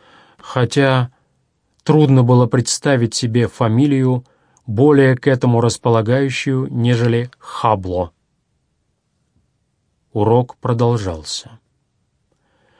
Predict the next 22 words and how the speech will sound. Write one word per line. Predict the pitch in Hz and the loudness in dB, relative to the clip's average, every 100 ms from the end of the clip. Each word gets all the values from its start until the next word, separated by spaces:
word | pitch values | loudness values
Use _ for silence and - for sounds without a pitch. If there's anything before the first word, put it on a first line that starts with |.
| _ _ | _ _
Судя | - 156 170 170 | -2 2 4 2
по | 165 | 0
тому, | 156 151 170 | 0 0 0
что | 143 - 143 | 0 0 2
Леон | 143 151 143 | 4 4 4
не | 143 139 | 2 2
забывал | 127 131 139 131 131 135 135 | 2 2 2 4 2 2 -4
о | |
случившемся | 120 131 123 - 123 - 120 107 113 | -4 -4 -4 -4 -6 -4 -6 -6 -8
в | - | -10
туалете, | - 110 101 107 113 127 127 _ - - - | -4 -2 0 -2 -6 -10 -14 _ -20 -20 -20
что | - 143 | -2 0
лица | 165 170 - 156 | 0 0 0 0
одноклассников | 147 151 139 165 131 - 113 - 101 104 | 0 -2 0 0 0 -4 -6 -4 -6 0
были | 123 117 123 | 0 2 -2
нехороши, | 165 170 - 107 95 - - 170 - _ _ _ _ _ _ _ _ | -2 -4 -2 -4 -4 -6 -8 -10 -14 _ _ _ _ _ _ _ _
Катя | - 147 160 | -2 0 2
не | 160 165 | 2 2
торопилась | 175 175 170 117 101 104 113 | 0 -2 -2 -4 -2 -4 -8
исполнять | - 123 110 107 107 104 | -4 -2 0 0 -2 -4
его | 117 107 104 | -4 -2 -2
просьбу. | 104 107 101 87 90 95 | -4 -2 -2 -4 -10 -12